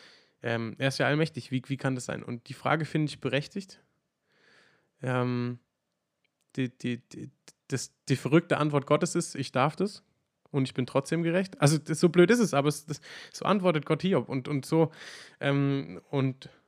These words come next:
und ich finde aber die letztgültige Antwort, um dann nochmal drauf zu kommen, also für jemanden, der vielleicht an dem Punkt steht, zu sagen, wie kann Gott das zulassen,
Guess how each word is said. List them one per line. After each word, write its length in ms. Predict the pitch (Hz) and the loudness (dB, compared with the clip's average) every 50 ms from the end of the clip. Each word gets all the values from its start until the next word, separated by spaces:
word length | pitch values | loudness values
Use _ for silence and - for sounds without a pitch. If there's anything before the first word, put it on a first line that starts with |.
| _ _ _ _ _ _ - | _ _ _ _ _ _ -4
und 240 | 139 131 127 - - | -2 -2 -2 -4 -2
ich 180 | - 185 175 - | -2 -2 0 0
finde 260 | - 190 180 160 139 | 2 0 0 2 0
aber 160 | 147 143 143 131 | 0 0 0 0
die 120 | 127 135 | 0 0
letztgültige 760 | 127 127 160 160 - - - - 160 160 160 156 143 - 127 | 0 0 0 0 -2 -4 -2 0 0 2 2 0 -2 0 0
Antwort, 300 | 143 151 147 - 131 127 | 0 0 0 -2 -4 -4
um 120 | 131 127 | -2 -2
dann 120 | 123 131 135 | -2 -2 -2
nochmal 200 | 135 127 127 117 | -2 -4 -4 -4
drauf 140 | 123 139 | -4 -6
zu 60 | - - | -6 -4
kommen, 60 | 135 - | -2 -2
also 140 | 127 131 | -2 -2
für 120 | 131 - 143 | -2 0 2
jemanden, 300 | 139 165 175 170 151 147 | 4 6 6 4 4 2
der 80 | - | 0
vielleicht 240 | - - 156 139 - 147 | 0 0 0 0 0 -2
an 80 | 143 | -2
dem 100 | 156 156 | -2 -2
Punkt 200 | 156 156 147 - | -2 -4 -8 -6
steht, 220 | - 156 131 123 - | -4 -4 -4 -4 -6
zu 80 | - | -6
sagen, 220 | - 135 131 131 131 | -4 -4 -4 -2 -4
wie 100 | 151 151 | -4 -6
kann 220 | - - 143 143 139 | -6 -4 -4 -4 -2
Gott 200 | 127 123 135 - | -2 -4 -6 -6
das 120 | - - - | -10 -12 -8
zulassen, 420 | - 160 131 127 120 - 147 139 | -4 -2 -2 -2 -2 -2 -4 -6